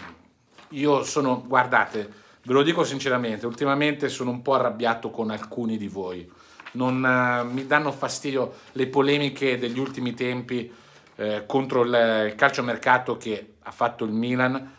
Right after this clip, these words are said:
Cioè, è comprensibile la delusione, ma le accuse nei confronti di Elliott e di tutto il resto non le comprendo.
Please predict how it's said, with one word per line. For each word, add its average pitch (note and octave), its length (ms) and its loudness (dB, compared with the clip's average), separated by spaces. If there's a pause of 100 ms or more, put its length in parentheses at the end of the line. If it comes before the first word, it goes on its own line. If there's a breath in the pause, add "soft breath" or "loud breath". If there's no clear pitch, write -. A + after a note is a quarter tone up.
(140 loud breath)
Cioè, - 160 0
è - 80 -4
comprensibile E3 840 2
la C3 140 4
delusione, A2+ 880 -2 (240 loud breath)
ma A#2+ 140 2
le C3 120 4
accuse C3+ 420 0
nei C3 100 2
confronti B2+ 520 -2
di A#2 140 -4
Elliott A#2+ 640 2
e A2 200 0
di G#2 120 -4
tutto G#2 200 -8
il G2 60 -4
resto G#2 300 -8
non G#2+ 240 -2
le G2+ 100 -6
comprendo. F2 580 -12